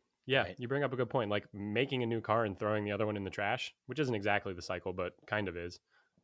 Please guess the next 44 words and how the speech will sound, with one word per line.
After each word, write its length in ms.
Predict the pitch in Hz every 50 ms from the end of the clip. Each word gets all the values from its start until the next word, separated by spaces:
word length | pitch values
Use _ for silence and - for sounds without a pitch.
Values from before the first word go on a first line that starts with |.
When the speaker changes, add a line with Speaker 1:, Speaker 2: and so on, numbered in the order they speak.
| -
Speaker 1:
Uh, 300 | 107 95 95 95 95 98 - - -
maybe 240 | 131 135 143 151 143
don't 220 | 127 117 139 147 -
rush 220 | 101 92 87 95
out. 240 | 95 85 85 90 - _
You 100 | - 113
don't 140 | 120 131 123 104
necessarily 320 | 110 107 - 117 110 107 101
need 120 | 107 101
to 80 | 107 95
replace 380 | 95 95 92 - 104 98 -
your 60 | - -
car 280 | - 95 95 92 90 87 90
this 160 | 95 90 -
second 300 | - 98 92 90 87 92
with 100 | 95 87
an 80 | 87 85
electric 300 | 85 85 - - 92 90
vehicle, 400 | - 87 87 85 - 82 82 - _ _ _ _ _ _ _ -
but, 180 | 98 90 90
uh, 140 | 90 87 - -
it's 140 | - - 113
a 40 |
good 140 | 104 107 95
direction 420 | 95 92 90 - - - 90 87 85
to 80 | - -
Speaker 2:
If 80 | - 90
you 40 |
Speaker 1:
head. 80 | 175 185
Speaker 2:
wanna 160 | 202 202 143
do 180 | 113 104 131 143
it 100 | 160 -
because 260 | 123 - - 123 104
the 100 | 110 110
Tesla 380 | - - 123 127 - - 127 117
is 140 | - 98 -
cool 340 | - - - 117 120 123 110
as 80 | 95
shit, 360 | - - - 107 107 - - -
and 160 | 110 110 120
it's 160 | 147 143 -
cool 300 | - - - 139 127 98
as 80 | 82 -
shit, 440 | - - - 175 127 82 - -